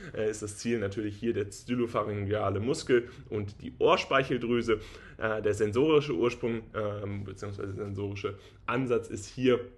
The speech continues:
entsprechend das, äh, der hintere, das hintere ein Drittel der Zunge, der Rachenschleimhaut, der Gaumenmantel, Gehörgang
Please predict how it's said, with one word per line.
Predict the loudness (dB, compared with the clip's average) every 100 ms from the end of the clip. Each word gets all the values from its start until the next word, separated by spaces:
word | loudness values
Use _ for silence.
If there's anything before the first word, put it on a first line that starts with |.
| -10
entsprechend | -8 -4 -6 -6
das, | -8 -8
äh, | -6 -4 -4 -6 -6
der | -6
hintere, | -4 -6 -4 -4 -4 -6 -12
das | -10 -6
hintere | -6 -4 -4
ein | -4 -6
Drittel | -8 -6
der | -6 -2
Zunge, | 0 2 0 -4 -12
der | -4
Rachenschleimhaut, | -4 -2 -4 -4 -2 -2 -4
der | -2
Gaumenmantel, | 0 0 0 -2 -4 -8 -16 -16
Gehörgang | -2 0 2 2 0